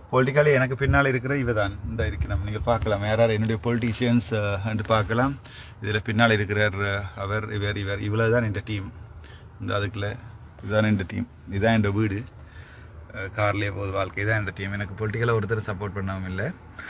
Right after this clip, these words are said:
ஆளாளுக்கு தெட்ட பிள்ளைன்னு சொல்லி நான் என்ன எடுத்திருக்கணும்னு சொன்னா பெருமையா இருக்கு. நான் இல்லாட்ட பிள்ளை என்னானு.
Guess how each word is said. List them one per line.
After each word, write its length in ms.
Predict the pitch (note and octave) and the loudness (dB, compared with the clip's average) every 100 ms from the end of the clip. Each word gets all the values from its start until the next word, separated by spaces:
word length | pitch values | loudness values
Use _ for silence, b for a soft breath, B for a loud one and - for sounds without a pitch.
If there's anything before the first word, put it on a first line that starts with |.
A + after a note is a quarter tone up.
| B - | B 4
ஆளாளுக்கு 480 | C3+ D3 D#3 D3+ | 6 8 6 2
தெட்ட 200 | C#3+ C3 B2+ | 0 0 2
பிள்ளைன்னு 280 | B2+ B2 A#2 | 2 2 0
சொல்லி 220 | B2 A#2+ | -2 0
நான் 140 | A#2+ | 0
என்ன 180 | A#2 A#2+ | 2 2
எடுத்திருக்கணும்னு 460 | A#2 A2 B2 A#2 A2 | 0 0 -4 -2 -2
சொன்னா 260 | A#2 A#2 | -2 -4
பெருமையா 380 | A2+ A2+ A2+ G#2 | -2 -2 0 0
இருக்கு. 240 | F#2+ F#2 | 0 -2
நான் 160 | F#2+ G2+ | -2 -2
இல்லாட்ட 320 | G2+ A2+ A2 | 2 2 2
பிள்ளை 220 | G#2+ G#2+ | 0 0
என்னானு. 380 | G2 F#2+ F#2+ C#3+ | 0 0 -2 -4